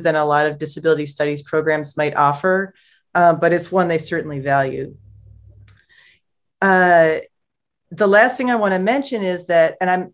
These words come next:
I'm trying to sort of tilt toward our undergraduate students here because I know you're working on an undergrad minor. Uh, I really wanna brag on our grad students as well. Uh, but one thing I've really noticed among our undergraduate students is that,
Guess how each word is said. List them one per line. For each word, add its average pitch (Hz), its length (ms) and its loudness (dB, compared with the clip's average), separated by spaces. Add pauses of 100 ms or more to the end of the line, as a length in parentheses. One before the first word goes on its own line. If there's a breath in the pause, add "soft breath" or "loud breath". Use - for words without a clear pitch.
I'm 202 140 -2
trying 294 320 0
to 277 60 -4
sort 208 220 -4
of 190 100 -10
tilt 220 340 -4
toward 190 260 -4
our 165 240 2
undergraduate 180 600 -4
students 180 380 -10
here 180 240 0
because 165 320 -4
I 160 40 4
know 160 160 2
you're 151 280 0
working 151 260 -6
on 147 160 0
an 139 120 -4
undergrad 151 540 0
minor. 165 460 -4 (420 soft breath)
Uh, 170 340 6
I 156 40 2
really 202 400 2
wanna 180 280 4
brag 170 220 6
on 160 100 4
our 151 200 -2
grad 147 220 -4
students 170 420 -12
as 147 120 -8
well. 147 460 2 (460 loud breath)
Uh, 185 360 6
but 196 160 4 (100)
one 226 120 2
thing 254 180 0
I've 196 180 2
really 214 320 2
noticed 180 460 -4
among 160 240 -8
our 147 180 -4
undergraduate 175 800 -2
students 151 680 -8
is 180 300 0
that, 165 260 6